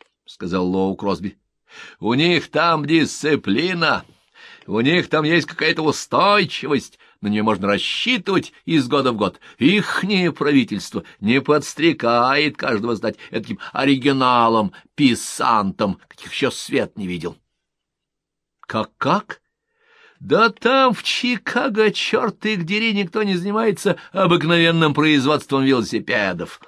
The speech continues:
Там теперь главное — человеческие взаимоотношения. Эти болваны только и ломают себе головы, как бы сделать всех людей счастливыми.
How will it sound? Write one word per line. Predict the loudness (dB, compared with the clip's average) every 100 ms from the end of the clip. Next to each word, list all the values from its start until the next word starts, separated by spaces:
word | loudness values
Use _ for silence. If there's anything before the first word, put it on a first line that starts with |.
| _ _ _ _
Там | -2 -2
теперь | 0 -2 -2
главное — | 2 2 2 0 0
человеческие | -2 0 2 4 2 -2 -6 -8 -6 -2
взаимоотношения. | -2 -4 -6 -8 -4 -2 -2 -4 _ _ _ _ -18 -4
Эти | -4 0 0
болваны | 2 4 2 2 2 2 2 -2
только | -2 -6 -4 -2
и | 0
ломают | 0 -2 -2 -4
себе | -8 -6 -4
головы, | -2 0 0 0 -4 -8 -14 -8
как | -4 0
бы | 0
сделать | 2 2 0
всех | -2 -4 -2 -2 -2
людей | -4 -4 -4
счастливыми. | -4 -4 -6 -6 -6 -2 -2 -2 -6